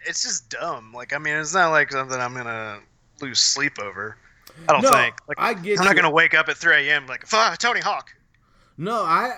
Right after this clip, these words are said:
Speaker 2: I get you, man. Like,
Speaker 1: And
Speaker 2: I,
Speaker 1: Liz is like,
Speaker 2: demos
Speaker 1: "Why are
Speaker 2: used
Speaker 1: you
Speaker 2: to be,
Speaker 1: dreaming
Speaker 2: like,
Speaker 1: about Tony Hawk?"
Speaker 2: <laughs> demos used to be a big way to, like,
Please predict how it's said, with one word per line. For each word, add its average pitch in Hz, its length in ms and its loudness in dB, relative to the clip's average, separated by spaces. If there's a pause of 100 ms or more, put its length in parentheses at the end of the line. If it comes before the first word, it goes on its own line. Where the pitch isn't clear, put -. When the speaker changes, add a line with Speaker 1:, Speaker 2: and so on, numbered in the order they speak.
(200)
Speaker 2:
I 185 160 -6
get 185 360 -10
you, 143 120 -8
man. 135 300 -10
Like, 135 200 -8
Speaker 1:
And 135 80 -10
Speaker 2:
I, 151 80 -8
Speaker 1:
Liz 151 180 -4
is 147 140 -4
like, - 140 -4
Speaker 2:
demos 170 100 -6
Speaker 1:
"Why 135 100 -4
are 160 100 2
Speaker 2:
used 190 120 -6
Speaker 1:
you 165 60 -10
Speaker 2:
to 156 40 -8
be, 160 60 -2
Speaker 1:
dreaming 156 140 2
Speaker 2:
like, 147 140 -4
Speaker 1:
about 143 260 -8
Tony 151 240 -12
Hawk?" 139 360 -10 (140)
Speaker 2:
<laughs> 196 400 -4 (360)
demos 185 480 -4
used 170 160 -12
to 165 60 -14
be 165 140 -4
a 151 60 -4
big 139 300 -8
way 151 220 -6
to, 131 120 -8
like, 123 420 -8